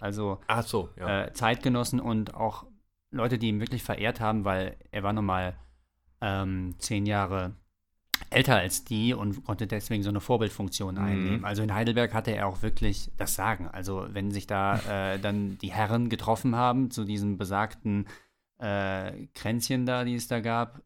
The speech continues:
Speaker 1: ähm, und da wirklich so die intellektuelle Elite von ganz Deutschland anwesend war, also Max Weber, Simmel,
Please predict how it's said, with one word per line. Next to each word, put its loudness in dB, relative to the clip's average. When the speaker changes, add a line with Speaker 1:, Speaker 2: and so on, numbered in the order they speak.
Speaker 1:
ähm, -2
und -6
da 0
wirklich -6
so -2
die -4
intellektuelle -4
Elite -4
von -6
ganz -6
Deutschland -2
anwesend -4
war, -2
also -10
Max -12
Weber, -4
Simmel, -2